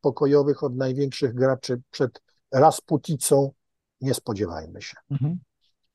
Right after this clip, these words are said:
Speaker 2: A o jesieni już zaczęli przebąkiwać Ukraińcy i Rosjanie, że, no, przed wrześniem będzie trzeba zdążyć, przede wszystkim też na zmianę warunków pogodowych.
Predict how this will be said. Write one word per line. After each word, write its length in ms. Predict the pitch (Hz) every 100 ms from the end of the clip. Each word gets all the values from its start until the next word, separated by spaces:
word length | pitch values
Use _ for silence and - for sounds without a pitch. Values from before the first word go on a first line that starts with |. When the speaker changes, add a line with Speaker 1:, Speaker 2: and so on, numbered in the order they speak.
| _
Speaker 2:
A 160 | - 175
o 80 | 190
jesieni 440 | 160 151 160 147
już 200 | 170 160
zaczęli 360 | 143 143 135 143
przebąkiwać 760 | - 147 156 170 143 110 107
Ukraińcy 580 | 127 120 123 123 123 127
i 60 | 123
Rosjanie, 880 | 123 123 120 104 101 110 139 160 165
że, 500 | 151 123 117 139 151 151
no, 160 | 147 151 135 - - 156 _ - _ -
przed 240 | - 143
wrześniem 580 | 139 160 143 - 131 135
będzie 200 | 147 143
trzeba 240 | - 156
zdążyć, 540 | 160 190 202 113 110 -
przede 220 | 135 127
wszystkim 320 | 123 123 135
też 180 | 135 -
na 120 | 131
zmianę 300 | 127 127 131
warunków 420 | 131 143 123 104
pogodowych. 580 | - 101 101 101 98 -